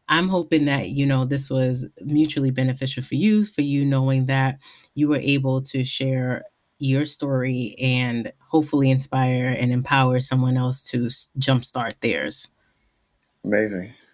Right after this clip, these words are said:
Speaker 1: Yeah.
Speaker 2: That's great.
Speaker 1: Yeah,
Speaker 2: Yeah,
Speaker 1: so
Speaker 2: yeah.
Speaker 1: thank you, Jason.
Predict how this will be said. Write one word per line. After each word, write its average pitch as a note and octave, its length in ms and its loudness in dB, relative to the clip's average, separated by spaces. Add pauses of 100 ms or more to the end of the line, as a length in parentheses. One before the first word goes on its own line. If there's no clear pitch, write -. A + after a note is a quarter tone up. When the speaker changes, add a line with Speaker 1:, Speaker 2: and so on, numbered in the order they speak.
(160)
Speaker 1:
Yeah. C3 300 2 (100)
Speaker 2:
That's C3 120 -10
great. G#2 440 -2 (300)
Speaker 1:
Yeah, F#3 160 4
Speaker 2:
Yeah, B3+ 180 4
Speaker 1:
so A3 220 -2 (100)
Speaker 2:
yeah. - 140 -4 (420)
Speaker 1:
thank A#3 300 4
you, B3+ 160 2
Jason. G3 720 2